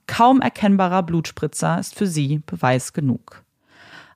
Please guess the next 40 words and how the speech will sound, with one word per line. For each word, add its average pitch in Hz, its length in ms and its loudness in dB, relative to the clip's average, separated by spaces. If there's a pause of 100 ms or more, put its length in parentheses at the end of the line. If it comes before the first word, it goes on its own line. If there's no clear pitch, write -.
Auch 277 340 4
wenn 233 160 4
sie 220 80 2
nicht 220 400 2
wissen, 220 540 2
wessen 233 320 4
Blut 151 240 -4
das 165 100 -4
eigentlich 160 480 -2
ist, - 400 -4
was 139 140 -4
sie 143 80 -4
hier 135 140 -2
sichergestellt - 600 -6
haben. - 420 -4 (640)
Es - 240 -4
reicht 226 240 2
für 240 180 -2
sie, 190 320 0 (360)
um 220 180 4
Norma 180 340 4
wieder 165 160 0
in 170 60 2
den 185 140 2
Fokus 151 340 -4
der 165 100 -2
Ermittlung - 420 -2
zu - 120 -12
stellen. 143 520 -6 (720)
Und - 260 2
das 180 380 2
müssen 208 260 2
sie 226 120 -2
ihr 233 80 2
natürlich 247 420 -2
mitteilen. - 720 -4 (580)
Norma 190 600 4
wird 202 140 -6
nochmal 208 260 2
verhört. 175 720 -2